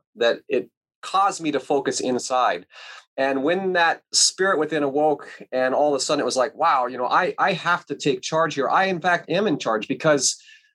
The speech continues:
you know, one of the phrases I learned through martial arts was that the Qi follows the Yi,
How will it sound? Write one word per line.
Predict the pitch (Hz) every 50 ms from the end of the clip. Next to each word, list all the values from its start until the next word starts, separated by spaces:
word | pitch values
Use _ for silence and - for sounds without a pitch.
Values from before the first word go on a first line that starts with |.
| _ _ -
you | 143 143
know, | 143
one | 160 202 208
of |
the | 175 165
phrases | - - 175 180 180 170 165 147 135
I | 147
learned | 143 151 165 156
through | 147 156 143
martial | 139 139 143 139 - 135 135
arts | 139 147 143 -
was | - 196 -
that | - - -
the | 123 -
Qi | - - - 165 165 151
follows | - 147 139 139 143 131 123 - -
the | 120 110
Yi, | 107 98 117 143 147 117 101 98 95 -